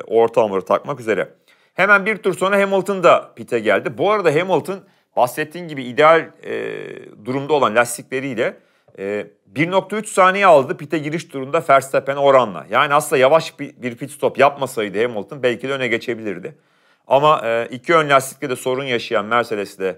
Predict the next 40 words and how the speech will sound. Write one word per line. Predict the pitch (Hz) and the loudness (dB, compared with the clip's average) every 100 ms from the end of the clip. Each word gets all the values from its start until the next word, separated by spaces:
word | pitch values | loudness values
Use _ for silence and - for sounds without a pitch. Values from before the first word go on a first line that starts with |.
| _ _ _ _ - | _ _ _ _ -12
e, | 87 87 80 | -8 -8 -8
birlikte, | 110 - - | -10 -8 -2
e, | 165 - - - - - 131 | -2 -2 -12 -14 -14 -8 -6
Hamilton | 143 120 - 156 | -2 -2 -2 0
dört | 131 147 | 2 2
saniyelik | - 110 139 139 | 2 -2 -2 0
yavaş | 120 139 135 113 | 2 4 0 -6
bir | 85 _ _ | -14 _ _
pit | - 101 | -16 -16
stop | - 92 - _ _ | -8 -10 -10 _ _
yaptı | 143 127 - 175 | 0 2 0 -2
ve | 147 147 | -2 2
Verstappen'e | 135 127 131 120 113 151 - _ - | 2 2 0 -4 -4 -8 -14 _ -12
bir | 120 | -6
kez | 95 104 | -4 0
daha | 160 | 0
geçilmiş | 123 120 131 110 | 0 -2 -6 -8
oldu. | 90 85 | -8 -4
Tabii | 131 160 | -4 -2
Mercedes'in | 123 131 156 156 135 147 | -2 -2 -2 -2 -4 -6
yine, | 160 147 131 - _ _ _ | -6 -4 -6 -8 _ _ _
e, | 95 104 107 107 107 - _ _ _ | -8 -4 -2 -4 -6 -10 _ _ _
bu | 107 127 135 | -8 -6 -6
ıslak | 123 - 139 131 | -10 0 0 0
zeminde | 123 123 131 | -4 -4 -4
ve | 127 | -4
soğuk | - 131 135 | -2 -4 -2
havada | 107 120 | 0 0
lastik | 135 123 - 120 | 2 0 0 -12
ısıtma | 123 123 123 117 | -18 -12 -4 0
derdi | 110 123 | 0 2
olabilirdi. | 135 131 127 131 120 95 | 2 2 2 0 -2 0
Yani | 92 98 | -2 -2
öne | 101 113 | -6 -4
geçse | 117 - 131 | -4 -4 -8
de | 98 | -4
Verstappen | 104 98 110 104 | -2 -4 -8 -10
aynı | 95 110 101 | -6 -6 -8
tur | 104 | -12
içerisinde | 95 90 85 107 | -8 -8 -8 -12